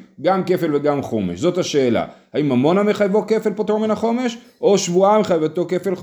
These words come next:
אה, פוטרתו מן החומש? ויש לזה גם נפקא מינה, איך היא דמי? כגון שטען טענת גנב ונשבע,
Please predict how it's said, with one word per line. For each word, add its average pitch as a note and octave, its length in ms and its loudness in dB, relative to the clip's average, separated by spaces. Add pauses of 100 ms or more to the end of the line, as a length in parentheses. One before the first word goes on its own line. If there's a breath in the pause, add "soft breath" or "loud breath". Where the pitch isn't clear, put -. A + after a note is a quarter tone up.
(240)
אה, C3 180 0
פוטרתו C3+ 360 -2
מן C#3+ 160 2
החומש? F2+ 500 -4
ויש C#3+ 520 2
לזה E3 240 2
גם F3 260 2
נפקא D#3+ 240 -2
מינה, C3+ 320 2
איך D#3+ 180 -2
היא D3+ 80 -2
דמי? F2+ 300 -2 (380 soft breath)
כגון F3 340 2
שטען F3 640 0
טענת D3+ 420 -2
גנב A#2 380 -2 (960)
ונשבע, C3+ 580 2